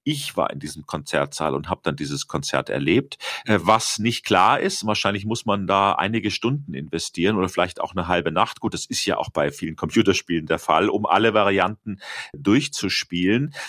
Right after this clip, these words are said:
Für mich hat sich der Plot des Ganzen nur in Ansätzen erschlossen. Ich will nicht spoilern, aber in einem Fall ist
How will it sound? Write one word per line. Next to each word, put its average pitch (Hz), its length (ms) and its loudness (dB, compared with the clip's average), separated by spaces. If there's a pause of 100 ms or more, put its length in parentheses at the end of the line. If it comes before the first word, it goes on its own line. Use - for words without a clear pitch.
Für - 140 2
mich 135 200 2
hat - 160 0
sich - 200 -4
der 107 120 4
Plot 117 380 2
des 175 180 -2
Ganzen 120 480 -2
nur 117 160 0
in 107 80 -4
Ansätzen 101 680 -2
erschlossen. 92 800 -2
Ich - 220 -10
will 113 140 4
nicht 113 180 2
spoilern, 120 680 4
aber 107 440 2
in 104 140 -2
einem 95 260 -4
Fall 98 400 0
ist - 260 -10